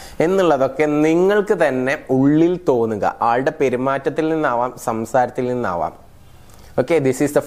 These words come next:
first sign. രണ്ടാമത്തെ sign എന്ന് പറയുന്നത്, they hang around you എന്നുള്ളതാണ്. അഥവാ, അവര് എപ്പോഴും നിങ്ങളുടെ ചുറ്റും, നിങ്ങളുടെ അടുത്ത്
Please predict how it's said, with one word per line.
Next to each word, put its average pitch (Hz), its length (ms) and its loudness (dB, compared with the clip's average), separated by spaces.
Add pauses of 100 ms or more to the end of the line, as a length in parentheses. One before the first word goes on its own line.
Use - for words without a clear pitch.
first 147 320 0
sign. 131 360 -2 (960)
രണ്ടാമത്തെ 220 520 2
sign 185 260 2
എന്ന് 165 120 2
പറയുന്നത്, 147 640 2
they 143 180 2
hang 160 480 -4
around 127 640 -2 (300)
you 107 280 -2
എന്നുള്ളതാണ്. 82 580 -4 (1400)
അഥവാ, 139 400 2 (440)
അവര് 123 220 2
എപ്പോഴും 151 520 0
നിങ്ങളുടെ 139 380 2
ചുറ്റും, 131 640 -4 (840)
നിങ്ങളുടെ 123 280 2
അടുത്ത് 117 420 0